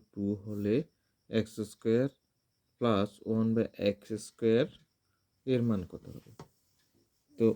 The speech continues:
অঙ্কটা একদম সহজ। আমরা কিভাবে করব দেখো। তো আমি প্রথমে দেখো এক্স স্কয়ার প্লাস ওয়ান by এক্স স্কয়ার কে আমরা সূত্রের সাহায্যে করব।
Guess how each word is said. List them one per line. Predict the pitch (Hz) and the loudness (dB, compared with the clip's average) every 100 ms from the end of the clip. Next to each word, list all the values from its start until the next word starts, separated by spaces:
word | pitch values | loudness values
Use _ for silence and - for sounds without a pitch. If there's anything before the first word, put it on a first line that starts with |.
| - 123 | 2 0
অঙ্কটা | 113 117 107 - 117 | 4 6 4 2 -4
একদম | 110 120 127 - | -2 -2 -2 -6
সহজ। | 123 107 131 - - _ _ _ _ - | -4 -4 -4 -8 -20 _ _ _ _ -8
আমরা | 101 107 110 | -4 -2 -2
কিভাবে | 113 117 117 | 0 0 0
করব | 120 113 101 | 2 2 2
দেখো। | 98 104 156 _ _ _ | -2 -4 -6 _ _ _
তো | 139 | -4
আমি | 127 | -2
প্রথমে | 131 - 135 113 | -4 -2 0 0
দেখো | 101 110 104 _ _ 104 110 | 0 -2 -4 _ _ 0 0
এক্স | - - 131 | -2 -6 -6
স্কয়ার | - - 127 131 _ _ _ _ _ _ _ | -4 0 0 0 _ _ _ _ _ _ _
প্লাস | - 107 113 - | -6 -4 -4 -4
ওয়ান | 117 120 | -2 0
by | 120 | -2
এক্স | 117 - 120 | -2 -8 -12
স্কয়ার | - 117 | -4 -4
কে | 113 113 | -2 -8
আমরা | 117 139 _ _ _ _ - | -6 -10 _ _ _ _ -10
সূত্রের | - 101 110 - | -10 -4 -6 -4
সাহায্যে | 107 101 98 127 139 | -4 -4 -6 -10 -6
করব। | 90 | -8